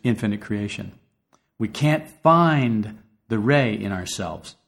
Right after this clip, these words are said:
That's all that means. Cannot find the ray of creation in ourselves. We have not been able to locate ourselves, to place ourselves in the great ray of creation inside of ourselves.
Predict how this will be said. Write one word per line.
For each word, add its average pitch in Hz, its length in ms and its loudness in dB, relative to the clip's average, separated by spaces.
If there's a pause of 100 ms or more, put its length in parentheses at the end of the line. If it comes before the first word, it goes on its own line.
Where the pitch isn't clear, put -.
(180)
That's 135 160 -6
all 131 120 0
that 123 160 0
means. 104 320 -2 (180)
Cannot 139 280 -2
find 135 180 2
the 117 60 0
ray 120 180 0
of 139 100 -2
creation 139 420 0
in 101 80 -2
ourselves. 101 320 -4
We 110 100 -2
have 113 120 -2
not 123 180 0
been 123 160 0
able 110 180 -4
to - 140 -12
locate 110 640 0
ourselves, 101 480 -8 (240)
to - 160 -20
place 170 340 2
ourselves 104 440 -2
in 113 80 0
the 113 60 0
great 117 220 -2
ray 117 140 0
of 117 100 -4
creation 107 720 -2
inside 127 440 2
of 98 80 -6
ourselves. - 480 -10